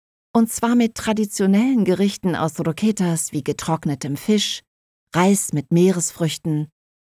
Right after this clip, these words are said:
oder Fideos aparte. Die kürzlich erfolgte Renovierung hatte zum Ziel, einen neuen multifunktionalen Raum zu schaffen.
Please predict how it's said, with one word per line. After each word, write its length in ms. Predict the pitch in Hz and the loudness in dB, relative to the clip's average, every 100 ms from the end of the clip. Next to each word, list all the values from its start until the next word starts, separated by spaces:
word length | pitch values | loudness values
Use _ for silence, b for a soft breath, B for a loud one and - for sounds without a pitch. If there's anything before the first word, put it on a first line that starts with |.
| - | -2
oder 400 | 233 277 240 240 | 0 2 2 0
Fideos 640 | - 151 135 170 185 175 | -2 -4 0 0 2 0
aparte. 720 | - 147 151 139 - 147 131 - _ _ _ _ _ _ _ _ - | -4 -6 -4 -4 -6 -10 -10 -12 _ _ _ _ _ _ _ _ -4
Die 80 | 196 | -2
kürzlich 540 | 254 302 - 226 208 | 0 0 2 0 2
erfolgte 520 | 170 151 175 190 - 165 | -2 0 2 2 0 2
Renovierung 720 | 156 156 143 190 170 160 160 | 2 2 4 2 4 0 -2
hatte 300 | - 147 160 | -4 -6 -6
zum 240 | - 156 | -4 -4
Ziel, 420 | 147 - 190 175 - | -2 0 2 2 2
einen 280 | 156 156 151 | 0 2 4
neuen 380 | 156 208 254 247 | 4 4 2 2
multifunktionalen 1080 | 165 165 202 185 - 156 151 151 151 151 147 | 2 2 2 -2 -4 -4 -2 0 2 2 0
Raum 320 | 147 151 147 | 2 0 0
zu 160 | 143 147 | -4 -6
schaffen. 440 | - 160 - - | -6 -8 -8 -12